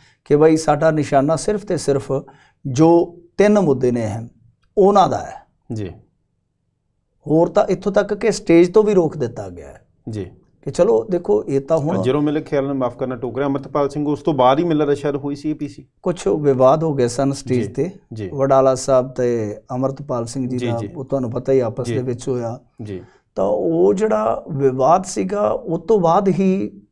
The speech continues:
Speaker 1: ਇਹ ਕਦਮ ਚੁੱਕਿਆ ਗਿਆ ਸੀਗਾ। ਉਹ
Speaker 2: ਜੀ।
Speaker 1: ਕਾਫੀ ਜਾਨੀ ਮੀਡੀਆ ਨੇ, ਫਿਰ ਤੁਹਾਨੂੰ ਪਤਾ ਮੀਡੀਆ ਦੀ ਅੱਜ ਕੱਲ੍ਹ ਵਿਊਜ਼ ਦੀ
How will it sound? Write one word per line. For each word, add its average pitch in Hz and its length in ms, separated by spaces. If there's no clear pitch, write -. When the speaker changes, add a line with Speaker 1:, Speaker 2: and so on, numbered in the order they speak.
Speaker 1:
ਇਹ 156 220
ਕਦਮ 147 300
ਚੁੱਕਿਆ 120 380
ਗਿਆ 95 220
ਸੀਗਾ। 92 300
ਉਹ - 80
Speaker 2:
ਜੀ। - 180
Speaker 1:
ਕਾਫੀ 185 420
ਜਾਨੀ 151 380
ਮੀਡੀਆ 143 440
ਨੇ, 160 100
ਫਿਰ 160 140
ਤੁਹਾਨੂੰ 180 260
ਪਤਾ 180 220
ਮੀਡੀਆ 160 400
ਦੀ 160 160
ਅੱਜ 151 120
ਕੱਲ੍ਹ 147 300
ਵਿਊਜ਼ 135 480
ਦੀ 135 360